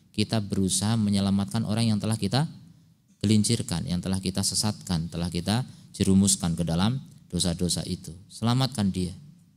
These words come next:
Ini syarat kesempurnaan taubatnya. Seandainya itu tidak bisa dilakukan, ya mudah-mudahan dengan maksimal penyesalannya Allah akan ampuni. Tapi tetap ada upaya ya, berupaya untuk menyelamatkan orang yang telah kita jerumuskan ke dalam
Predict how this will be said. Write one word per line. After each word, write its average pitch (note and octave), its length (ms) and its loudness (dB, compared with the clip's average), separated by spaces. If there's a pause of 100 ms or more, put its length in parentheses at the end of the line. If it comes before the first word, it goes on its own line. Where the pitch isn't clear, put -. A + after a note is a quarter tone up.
Ini G#2 480 2
syarat - 640 0
kesempurnaan F#2 800 0
taubatnya. E2+ 720 -2 (480)
Seandainya A#2+ 480 4
itu C3+ 80 0
tidak A#2 240 0
bisa A#2 240 2
dilakukan, G2 720 -2
ya F2 80 -10
mudah-mudahan B2 720 2
dengan G#2 240 2
maksimal G2 480 0
penyesalannya F#2+ 880 2 (560)
Allah F#2 160 2
akan F2 320 0
ampuni. E2+ 320 0 (160)
Tapi G#2 240 -2
tetap A2 240 -2
ada F#2 240 -2
upaya E2+ 400 -2
ya, D#2 160 -8 (480)
berupaya F#2 480 0
untuk F2+ 240 -4
menyelamatkan F2 560 -2
orang F2+ 320 0
yang E2 80 -4
telah F#2 160 -4
kita F2+ 180 -6
jerumuskan F2+ 540 0
ke F#2 80 -4
dalam G#2 320 0